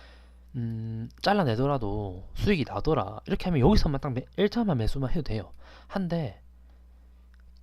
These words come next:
여기서 이 차 매수, 여기서 삼 차 매수를 할 수도 있거든요. 여기서 반등이 안 나온, 안 나온 대신에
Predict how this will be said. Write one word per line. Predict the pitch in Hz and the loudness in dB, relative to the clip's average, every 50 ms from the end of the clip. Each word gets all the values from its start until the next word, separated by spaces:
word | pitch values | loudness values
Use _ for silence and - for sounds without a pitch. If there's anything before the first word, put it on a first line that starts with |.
| - | 0
여기서 | 143 156 196 185 - 127 - | 2 2 4 2 0 -2 -2
이 | 107 101 | -4 -4
차 | - - 160 | -4 -4 -2
매수, | 131 101 95 - - 107 107 - | -2 -2 -2 -4 -4 -4 -2 0
여기서 | 143 185 151 | 0 0 0
삼 | - - - 143 135 | -2 -4 -6 -6 -6
차 | - 180 | -4 -6
매수를 | 143 98 95 - - 104 - - - - - - - 165 185 175 | -4 -4 -4 -6 -6 -6 -10 -12 -16 -20 -20 -8 -2 0 0 2
할 | - - 220 214 208 202 | 2 0 0 0 0 -2
수도 | - - - - - - - 180 202 - 233 190 | -6 -8 -14 -18 -16 -10 -6 -4 0 4 4 4
있거든요. | 120 - - 113 101 101 92 90 92 90 - - - - - - - - - - | 2 0 -4 -6 -6 -6 -8 -8 -10 -12 -12 -14 -18 -20 -20 -20 -20 -6 -2 0
여기서 | 185 202 208 165 | 2 2 4 4
반등이 | - - 110 120 151 165 147 | 4 4 4 2 2 2 0
안 | 107 104 104 | 0 -4 -2
나온, | 104 107 127 147 151 139 | 0 2 2 2 0 -2
안 | - - 110 104 | -4 -6 -4 -2
나온 | 113 131 151 156 143 | 0 2 2 0 0
대신에 | 101 101 - - 139 131 107 95 - | -2 -6 -6 -6 -4 -4 -4 -4 -8